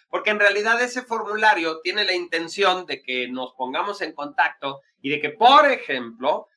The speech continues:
eh, a finales de este año, veinte veintidós, tengamos un encuentro en línea, un curso, un taller, vamos a tallerear, eh, Jorge y Cuau contigo en un taller de innovación, ¿ok?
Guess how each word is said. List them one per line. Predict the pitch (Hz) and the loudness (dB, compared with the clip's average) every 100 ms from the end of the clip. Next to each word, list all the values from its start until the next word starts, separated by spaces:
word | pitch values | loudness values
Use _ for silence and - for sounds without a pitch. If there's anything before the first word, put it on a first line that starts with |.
| _ 123 | _ -8
eh, | 123 127 | -6 -2
a | - - | -4 -4
finales | 139 151 170 180 127 | 0 0 0 -4 -8
de | 123 113 110 110 _ | -8 -6 -6 -8 _
este | 101 - 165 | -14 0 4
año, | 190 175 160 | 4 2 -6
veinte | 139 123 131 | -8 -10 -8
veintidós, | 131 127 160 165 165 - | -8 -8 -6 -4 -6 -4
tengamos | 175 180 196 202 220 220 | -4 2 2 2 -2 -6
un | 185 180 | -8 -8
encuentro | 185 170 165 160 165 | -8 -4 -4 -4 -6
en | 175 | -2
línea, | 185 160 143 135 | -2 0 -2 -2
un | 151 170 - | -6 -8 -6
curso, | 175 202 196 156 | -2 -2 -2 -6
un | 160 | -2
taller, | 160 160 143 175 175 185 | 2 2 2 0 0 -2
vamos | 156 175 | -6 -6
a | 165 - | -6 -4
tallerear, | - 143 147 160 165 - _ _ - | -6 -4 -2 0 0 -4 _ _ -10
eh, | 123 - | -8 -6
Jorge | - 180 180 175 151 135 | 2 2 4 0 0 -2
y | 131 | -2
Cuau | 175 220 233 226 | 4 6 6 2
contigo | 135 135 233 247 254 262 - _ | -8 -6 -2 0 0 0 -6 _
en | 240 262 | -8 -8
un | - | 0
taller | 170 165 196 | 2 2 0
de | 196 | -2
innovación, | 185 160 139 123 - - 165 151 127 _ _ | -2 -2 -2 -4 -6 -4 -4 -2 -8 _ _
¿ok? | - | -14